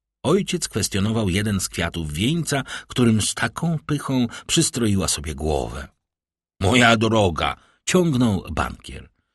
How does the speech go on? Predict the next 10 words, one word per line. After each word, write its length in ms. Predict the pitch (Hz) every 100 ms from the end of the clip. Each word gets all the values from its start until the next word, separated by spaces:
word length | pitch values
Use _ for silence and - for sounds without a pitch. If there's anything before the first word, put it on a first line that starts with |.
| _ _
„wyłożyłaś 880 | 104 117 147 175 202 202 208 185 -
mi 120 | 147
doskonale, 580 | 139 147 - 196 208 147
czym 220 | - 87
się 240 | 85 92 87
kieruje 380 | 120 98 92
taka 260 | 85 85 92 - - -
dziewczyna 520 | 78 - - 92 101
jak 220 | 95 -
ty, 280 | - 143